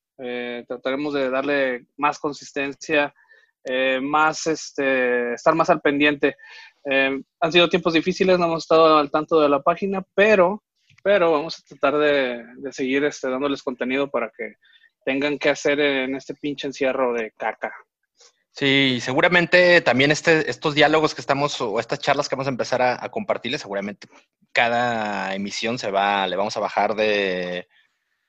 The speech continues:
Speaker 2: de al tono y se va a relajar un poco más. Ahora hemos comenzado un poco, quizá más
Speaker 1: Troncos.
Speaker 2: solemnes, eh, troncos, eh, lo que podría,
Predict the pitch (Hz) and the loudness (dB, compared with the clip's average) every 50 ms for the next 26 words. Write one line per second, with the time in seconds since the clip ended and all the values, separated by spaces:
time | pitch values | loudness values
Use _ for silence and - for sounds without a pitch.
0 | _ _ _ _ _ _ _ _ _ _ _ _ - 117 110 104 104 104 104 104 | _ _ _ _ _ _ _ _ _ _ _ _ -2 0 2 2 2 2 2 2
1 | 104 101 104 - - 110 107 117 143 151 123 - - 107 101 101 - 113 117 113 | 2 0 0 2 2 2 4 4 2 2 0 -2 -2 0 0 2 2 2 0 0
2 | - 127 117 113 113 101 113 117 143 143 - 135 131 131 123 - - 151 131 120 | 0 -2 -2 -2 -2 0 2 2 2 2 4 4 4 4 4 2 -2 -2 -2 0
3 | 113 - 120 120 127 120 120 131 127 - 135 131 127 127 127 123 120 117 117 113 | 0 0 0 0 0 0 -2 -4 -2 2 2 4 6 6 6 6 4 4 2 0
4 | 110 107 107 107 107 107 - _ _ _ _ _ _ - _ - - 101 - 123 | -2 -2 -4 -6 -6 -10 -12 _ _ _ _ _ _ -20 _ -18 -16 -4 0 2
5 | 117 117 120 123 123 123 120 120 - 156 156 151 139 147 147 127 127 123 131 135 | 2 4 4 4 4 4 4 4 4 4 4 2 2 2 4 4 4 4 4 2
6 | 147 147 - - - 120 104 101 - - 113 117 123 123 - 143 147 143 135 110 | 2 0 -2 -6 -8 -8 -10 -8 -2 0 2 2 2 0 -2 -4 -4 -2 -2 -4
7 | 104 107 101 95 95 95 95 92 - - - 95 104 101 - - - _ 107 107 | -4 -6 -10 -12 -12 -12 -14 -14 -14 -16 -14 -12 -12 -10 -10 -12 -12 _ -8 -4
8 | 104 107 110 110 110 113 113 110 107 107 107 104 101 95 | -2 -2 0 0 -2 -2 -4 -6 -6 -6 -6 -6 -8 -10